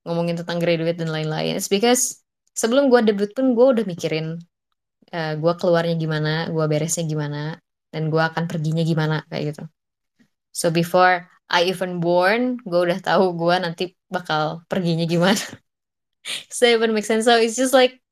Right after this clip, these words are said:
biasa aja buat gue. Tapi mungkin ya untuk kalian yang nontonin gue bakal kayak, "Ya,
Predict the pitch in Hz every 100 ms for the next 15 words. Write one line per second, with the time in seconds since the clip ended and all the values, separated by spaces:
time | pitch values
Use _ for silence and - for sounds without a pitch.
0 | _ _ _ - 185 185 170 175 - 180
1 | 170 165 156 156 160 156 151 180 180 175
2 | 180 185 170 160 165 156 156 160 156 151
3 | 156 151 156 151 151 160 185 - - -
4 | - 160 156 160 156 - _ _ _ _
5 | 175 180